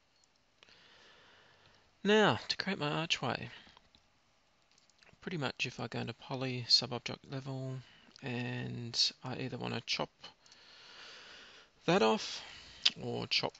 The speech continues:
that off. Either way is fine. I might go for this way. And essentially what you can do from there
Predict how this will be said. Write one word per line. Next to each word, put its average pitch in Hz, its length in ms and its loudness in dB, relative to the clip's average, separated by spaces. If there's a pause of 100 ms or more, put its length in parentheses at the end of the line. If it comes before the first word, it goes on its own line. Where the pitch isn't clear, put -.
(1120)
that 123 120 -4
off. - 300 -6 (1000)
Either 135 140 -6
way 127 80 -2
is 123 100 2
fine. 185 300 0 (1400)
I - 20 -8
might 117 160 -8
go 117 120 -2
for - 100 -8
this 147 180 2
way. 202 220 0 (2250)
And 117 520 0
essentially 160 460 10
what 110 200 -2
you - 40 -2
can - 120 -6
do 101 100 -4
from 113 180 -8
there 135 300 2